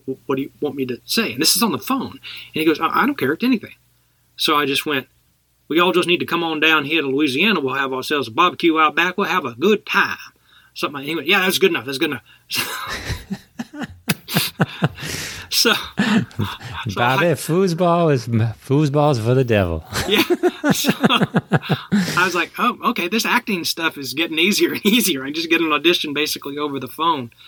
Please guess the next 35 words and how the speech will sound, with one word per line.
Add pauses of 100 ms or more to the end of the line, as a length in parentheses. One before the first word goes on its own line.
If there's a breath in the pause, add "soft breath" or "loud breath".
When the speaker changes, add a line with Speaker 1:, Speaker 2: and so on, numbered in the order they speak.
(240 loud breath)
Speaker 1:
I
had
to
go
<laughs>
in (100)
and
meet
with
him,
but
that's
how
it
started. (380)
The
Bold
and
the
Beautiful,
I
was
playing
the
stage
manager (460 soft breath)
on
a
couple
of
episodes
where
they
do
their